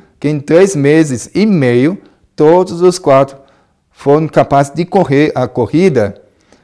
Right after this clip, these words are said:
de dez quilômetros com outros quarenta mil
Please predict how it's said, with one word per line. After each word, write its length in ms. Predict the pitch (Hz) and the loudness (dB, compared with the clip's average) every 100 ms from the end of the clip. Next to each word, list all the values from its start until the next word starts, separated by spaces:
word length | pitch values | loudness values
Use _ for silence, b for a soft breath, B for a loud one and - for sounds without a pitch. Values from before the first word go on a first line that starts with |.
| _ _ | _ _
de 240 | 135 139 | -2 -2
dez 440 | 120 123 170 214 214 | 0 2 4 4 0
quilômetros 680 | 226 202 147 147 151 160 | 0 2 4 2 -2 -6
com 300 | - - 139 131 | -6 -6 -6 -2
outros 380 | 123 127 127 | -2 -2 -8
quarenta 360 | - 120 117 117 | -8 -6 -6 -6
mil 300 | 117 127 131 | -4 -4 -6